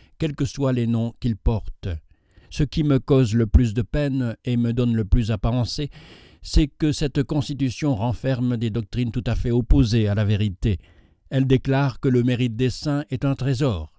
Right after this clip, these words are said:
tandis que toute l'Écriture témoigne que Dieu récompense bien plus richement que nous ne l'avons mérité. Le prophète s'écrie, « Seigneur, n'entre point en jugement avec ton serviteur, car nul homme vivant ne sera trouvé juste devant toi. »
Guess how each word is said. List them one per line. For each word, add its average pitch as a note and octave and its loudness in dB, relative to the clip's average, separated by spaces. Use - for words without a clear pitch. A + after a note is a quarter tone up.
tandis G#2+ -2
que G#2+ -2
toute B2+ -2
l'Écriture C3+ -2
témoigne C#3+ 2
que C3+ -2
Dieu B2 0
récompense A#2 0
bien A2+ -2
plus A2+ 2
richement B2 0
que C#3 -6
nous C3 0
ne C3+ 0
l'avons B2+ 0
mérité. B2+ 0
Le B2+ 0
prophète C3 2
s'écrie, « C#3 -4
Seigneur, C3+ 0
n'entre B2+ -2
point C3 0
en A#2+ -4
jugement B2 0
avec A2+ -4
ton A#2+ -4
serviteur, C3+ -4
car A#2+ 0
nul C#3+ 6
homme C#3+ 2
vivant C3 0
ne B2+ 0
sera A2 -6
trouvé A2+ -2
juste A#2 -4
devant A2 0
toi. » F2 -4